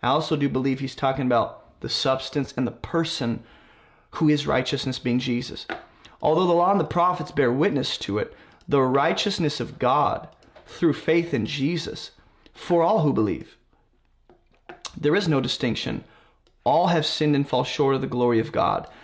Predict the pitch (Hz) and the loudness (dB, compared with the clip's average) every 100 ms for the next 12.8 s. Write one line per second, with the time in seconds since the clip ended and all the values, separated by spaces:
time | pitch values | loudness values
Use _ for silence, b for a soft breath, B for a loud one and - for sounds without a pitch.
0 | B B - 131 185 185 156 151 139 135 | B B -2 0 0 -2 0 2 2 2
1 | 147 139 135 - 131 - B B B - | 2 2 2 0 -2 -2 B B B -6
2 | - 170 - - B B 131 143 170 180 | 0 2 0 -4 B B -4 0 2 4
3 | 196 180 147 139 147 139 147 120 82 - | 2 2 2 4 6 6 6 4 0 -4
4 | b b b b 139 - 135 160 160 156 | b b b b 0 0 2 4 4 0
5 | - - - _ - - 165 160 180 175 | -4 -10 -12 _ -8 -2 0 0 -4 0
6 | 147 127 127 139 139 - - 101 107 127 | -2 0 0 2 0 -2 -2 0 2 2
7 | 131 147 - 123 139 147 151 - - 139 | 0 -2 0 2 4 4 2 -2 -4 -4
8 | 135 - - - B B B - 139 165 | -4 -6 -10 -12 B B B -2 0 2
9 | - 110 123 117 85 - - _ _ b | 0 2 0 0 -4 -8 -18 _ _ b
10 | b - - - 170 - 156 147 139 110 | b -6 -4 -4 -4 0 2 2 2 2
11 | 120 113 - - - 80 - - B B | 2 0 -4 -6 -8 -8 -10 -16 B B
12 | B B 143 - 165 151 139 - | B B -6 -2 2 2 0 -8